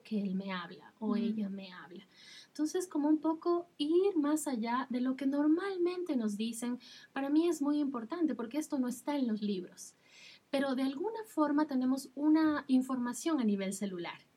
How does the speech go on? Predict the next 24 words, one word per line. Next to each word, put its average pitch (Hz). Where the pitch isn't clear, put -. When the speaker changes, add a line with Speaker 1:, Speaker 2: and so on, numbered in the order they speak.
Speaker 1:
Y 247
esta 254
información 208
a 320
nivel 220
celular 233
te 247
permite 269
conectarte 254
de 226
mejor 208
manera 202
con 208
tu 208
bebé 254
y 262
con 226
el 214
proceso, 202
que 208
es 208
un 226
constante 233
aprendizaje. 190